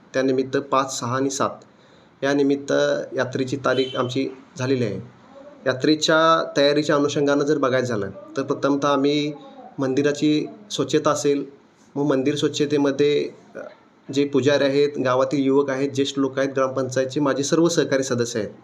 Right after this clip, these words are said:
उपसरपंच आहेत, त्या सर्वांना सोबत घेऊन आम्ही प्रथमतः मंदिराच्या स्वच्छतेची जबाबदारी पूर्णतः हाताळत असतो. दुसरा विषय राहतो की यात्रेच्या तयारीच्या अनुषंगानं जर बोलायचं झालं, तर प्रथमतः गावातील स्वच्छता महत्त्वाची आहे, कारण ज्या, जितक्या संख्येनं लोकं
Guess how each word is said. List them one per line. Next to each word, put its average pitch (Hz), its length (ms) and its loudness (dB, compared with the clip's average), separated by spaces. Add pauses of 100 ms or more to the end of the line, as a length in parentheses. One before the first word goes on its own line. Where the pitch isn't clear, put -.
उपसरपंच 123 480 -2
आहेत, 104 180 -6
त्या 139 80 -6
सर्वांना 147 500 0
सोबत 143 220 -2 (100)
घेऊन 139 140 2
आम्ही 139 180 2
प्रथमतः 131 420 -2
मंदिराच्या 127 540 0 (1120)
स्वच्छतेची 160 540 0
जबाबदारी 135 440 2
पूर्णतः 139 600 -2
हाताळत 131 360 0
असतो. 127 280 -4 (460)
दुसरा 135 220 0
विषय 160 260 2
राहतो 156 240 0
की 160 100 0
यात्रेच्या 156 560 2
तयारीच्या 147 360 2
अनुषंगानं 147 420 2
जर 160 100 2
बोलायचं 143 300 2
झालं, 135 160 0 (100)
तर 147 40 0
प्रथमतः 135 560 -2 (180)
गावातील 135 380 2
स्वच्छता 156 420 0
महत्त्वाची 120 400 -2
आहे, 98 80 -6 (200)
कारण 135 300 0 (440)
ज्या, 139 140 2
जितक्या 127 280 -2
संख्येनं 165 400 2
लोकं 156 380 4